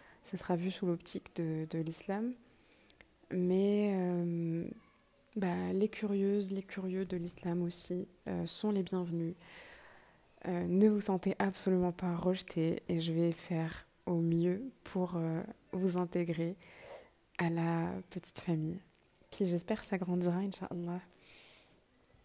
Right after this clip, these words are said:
Bah, écoutez, sur ce, euh, je vous souhaite, euh, une bonne journée, bonne soirée,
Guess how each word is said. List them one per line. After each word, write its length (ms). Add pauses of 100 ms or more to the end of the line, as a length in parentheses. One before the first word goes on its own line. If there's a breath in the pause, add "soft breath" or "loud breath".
(600)
Bah, 120
écoutez, 280
sur 220
ce, 380
euh, 300
je 120
vous 160
souhaite, 560
euh, 400 (180)
une 180
bonne 200
journée, 500
bonne 200
soirée, 760